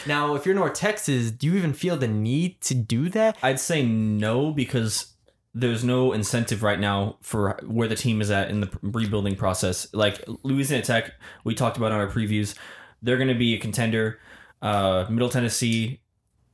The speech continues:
Speaker 2: good team. Whereas if you, if you're North Texas and you're trying to find a person or a team that's higher level but is still competing with the same recruits, like a
Speaker 1: Mm-hmm.
Speaker 2: T C U,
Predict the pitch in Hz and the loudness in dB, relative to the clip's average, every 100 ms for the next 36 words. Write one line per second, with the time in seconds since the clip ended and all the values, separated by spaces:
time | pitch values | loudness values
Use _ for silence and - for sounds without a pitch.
0 | - 123 135 120 135 123 120 117 117 123 | -8 0 0 2 0 2 2 -2 -2 0
1 | 113 110 131 123 117 110 131 135 131 117 | 0 0 0 0 0 0 0 0 0 -2
2 | - 120 113 110 120 113 110 104 - 107 | -2 0 0 0 0 0 0 0 -2 0
3 | 104 98 92 - 107 - 107 104 101 104 | 2 2 2 0 -2 0 0 0 0 0
4 | 98 - 113 107 98 - - - 127 131 | 0 0 0 0 -2 -6 -12 -4 0 2
5 | 120 123 131 120 107 98 - 120 117 107 | 2 0 0 0 0 -2 -2 0 0 -2
6 | - - _ - 123 - 120 120 120 - | -4 -16 _ -4 -4 0 2 2 0 -2
7 | 110 101 - 113 107 120 107 104 143 135 | -2 0 0 0 0 -2 -2 0 2 4
8 | 120 120 110 117 | 4 4 2 2